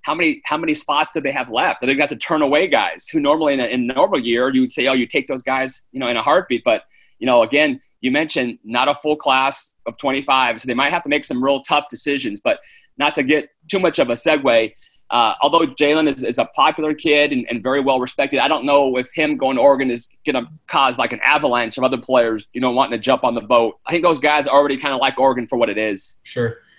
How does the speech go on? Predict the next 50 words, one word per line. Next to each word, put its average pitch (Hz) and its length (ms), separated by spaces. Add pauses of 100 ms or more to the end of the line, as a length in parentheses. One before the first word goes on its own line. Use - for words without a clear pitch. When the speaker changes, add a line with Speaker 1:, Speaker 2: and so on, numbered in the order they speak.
(200)
Speaker 2:
Yeah, 135 140
I - 20
think, 147 220
I - 20
think 165 180
Jalen 156 280
Davies' 143 500
in-, 151 240 (300)
impact 156 440
at 156 100
the - 80
cornerback 143 440
position 127 600
in 139 120
particular 127 640
is 117 240
certainly 147 380
one 127 340
that 120 180
we're 131 140
gonna 127 160
have 123 140
to 127 80
watch 123 520 (800)
close 151 440
to 147 40
the 135 60
next 131 240
couple 139 320
of 127 80
weeks 131 280
into 123 120
months 123 400
because, 120 680
like 127 140
you 123 60
said, 139 360
they've, 131 200
they've, - 480 (100)
they've 143 140
got 151 200
a, - 160 (160)
more 160 220
than 170 120
a 151 100
couple 160 260
verbal 147 240
commitments 147 500
now 131 300
and 120 220